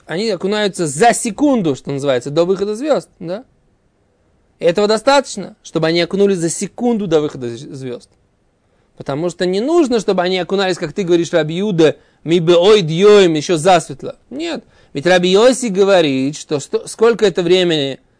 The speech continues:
э, Бен Ашмашот, это хотя бы чуть-чуть, хотя бы секунду, хотя бы мгновение. Так вот, они окунаются за мгновение до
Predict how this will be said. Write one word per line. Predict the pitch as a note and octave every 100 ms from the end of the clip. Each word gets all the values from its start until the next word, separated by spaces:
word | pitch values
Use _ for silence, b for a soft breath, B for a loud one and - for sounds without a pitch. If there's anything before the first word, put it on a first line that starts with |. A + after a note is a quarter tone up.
| _ _ _
э, | - B2+ B2+ B2 B2 A#2+ A#2
Бен | C#3 E3+
Ашмашот, | E3+ E3 D3 - A#2 - _ _ _ _ _
это | - G#3
хотя | G#3 A3+ C4+
бы | B3+ A#3+
чуть-чуть, | C4 - D#4
хотя | D#3 F#3+
бы | F#3+
секунду, | - A3+ C4
хотя | F3+ F3+
бы | F#3+
мгновение. | F#3 G#3+ A3+ C4 A#3 F3 _ _ _ _ _
Так | - G#3
вот, | G#3
они | B3 D#4
окунаются | C4+ A#3 G#3+ A3+ B3+ A3+ G3+ F#3
за | D3+ F3
мгновение | G3+ F3 F#3 F#3+ G3+ A3+ G3+ E3 D3
до | C3+ B2+ B2 C4